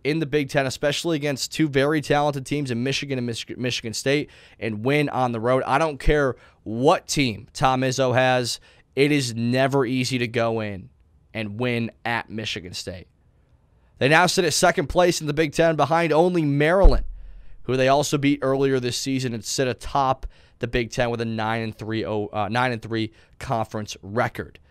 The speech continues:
This team is dangerous. I re-, I really think this team could make a push come March.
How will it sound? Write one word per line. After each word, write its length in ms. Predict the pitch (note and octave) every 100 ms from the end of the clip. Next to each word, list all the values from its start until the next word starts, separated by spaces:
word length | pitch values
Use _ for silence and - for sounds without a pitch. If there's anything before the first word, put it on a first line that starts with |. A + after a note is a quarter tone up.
| _ _ _ -
This 140 | E3+
team 240 | - B3 B3
is 100 | F#3
dangerous. 800 | F3 A3 A3 F3 B2+ - - - _ -
I 80 | C3+
re-, 180 | D3+
I 140 | E3 D#3+
really 360 | D3 F3+ G#3+
think 380 | G#3 G#3 G3+ E3+ - - -
this 280 | D#3 F3+ -
team 340 | F3 F3 E3+
could 260 | - F3 D#3
make 280 | D3 E3
a 40 | D3+
push 560 | - D#3+ G2+ - - - _
come 240 | - C3+ B2
March. 520 | A#2+ A2+ - -